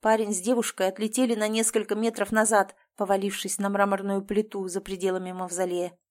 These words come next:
Они оказались под фиолетовым небом в свете мерцающего черного мавзолея, покрытого золотыми искрами,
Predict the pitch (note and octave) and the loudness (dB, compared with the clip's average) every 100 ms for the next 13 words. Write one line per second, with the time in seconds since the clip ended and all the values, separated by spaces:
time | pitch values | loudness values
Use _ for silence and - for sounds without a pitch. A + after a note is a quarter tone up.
0 | _ _ _ _ _ _ _ - B3 E4 | _ _ _ _ _ _ _ -2 2 2
1 | D#4+ A#3+ D4+ C#4+ C4 - G#3+ - A3 B3 | 4 4 6 4 2 -2 -4 2 4 4
2 | B3+ G3+ G3 G#3+ C#4 F#3+ F3+ - - - | 2 -2 0 0 0 -2 -8 -8 -2 0
3 | C4 B3+ G#3 G3+ - B3+ C4 - A#3 A3+ | 0 -2 -4 -2 2 2 2 -2 -4 -6
4 | - A3 G#3 G3+ G3+ G3 F3+ G#3 G3 F3+ | -2 -2 0 -2 -4 -4 -2 -2 -2 -4
5 | F3+ _ _ _ F#3 - G3+ G3+ F#3+ F#3+ | -6 _ _ _ -10 -4 -4 -2 -2 0
6 | G3 G3 G#3 G3 G#3+ - - F3+ | 2 2 2 0 0 -2 -4 -8